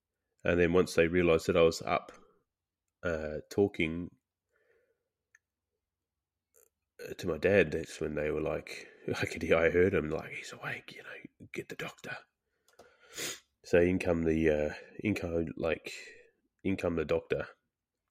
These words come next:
And then that's when I got the news that they had found something. Usually they, with a colonoscopy, they,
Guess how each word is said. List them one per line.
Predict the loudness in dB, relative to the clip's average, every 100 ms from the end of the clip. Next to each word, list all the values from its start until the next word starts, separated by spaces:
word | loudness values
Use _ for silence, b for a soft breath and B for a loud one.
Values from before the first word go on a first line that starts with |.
| _ _ _ _ _ _ _ _ _ _ _ _ _ _ _ _ _ _ _ _ _ _ _ _ _ _ _ _ _ _ _
And | -4
then | -2 -2
that's | -4 -2
when | -4 -4 -8 -14 _ _ _ -10
I | -6
got | -6 -4
the | -4
news | -2 -2 -6 -4
that | -4 -4 -8 _ _ _ -20 _ _ _
they | -2 0
had | -2
found | 2 0 2
something. | -2 -4 -4 -8 _ _ _ _
Usually | 2 4 6 6
they, | 8 6 6 2 -4 B -6
with | -2 -2
a |
colonoscopy, | 0 0 2 -2 -2 -4 -4 -6 B B B B B B 4
they, | 6 6 4 0